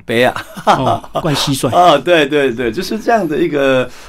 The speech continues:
Speaker 1: 呃，乡土的成长过程。但是慢慢的长大了，那偶尔会去思索长大后要做什么。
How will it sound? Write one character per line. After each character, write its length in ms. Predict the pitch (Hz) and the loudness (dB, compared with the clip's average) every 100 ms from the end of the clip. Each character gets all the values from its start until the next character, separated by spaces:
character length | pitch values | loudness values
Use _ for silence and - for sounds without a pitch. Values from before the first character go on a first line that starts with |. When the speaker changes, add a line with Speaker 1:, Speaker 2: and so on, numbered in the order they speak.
| - | -12
Speaker 1:
呃， 240 | 117 110 | -6 -4
乡 260 | 104 156 175 | -2 -2 -4
土 160 | - 107 | -4 -6
的 140 | 107 | -6
成 260 | - 110 127 | -6 -4 -4
长 240 | 110 92 | -4 -6
过 260 | - 117 92 | -6 -6 -4
程。 580 | - - 98 85 87 107 | -6 -6 -6 -6 -8 -2
但 220 | 147 143 | 0 0
是 260 | - 151 143 | 0 -2 0
慢 160 | 151 | -2
慢 260 | 147 165 147 | -2 -2 -2
的 280 | 120 101 92 | -4 -6 -8
长 220 | - - - | -12 -14 -10
大 320 | 151 143 101 | -4 -4 -4
了， 460 | 90 64 57 60 - | -6 -10 -12 -12 -8
那 200 | 107 117 | -6 -4
偶 260 | - 156 | 0 0
尔 60 | 151 | 0
会 120 | - | -2
去 100 | 135 | -8
思 380 | 147 - - 143 | -8 -8 -8 -8
索 220 | - 98 | -6 -8
长 180 | - - | -10 -12
大 160 | 101 120 | -10 -10
后 160 | 104 | -12
要 80 | 107 | -14
做 260 | 101 127 95 | -12 -10 -8
什 180 | - - | -8 -10
么。 200 | - - | -14 -20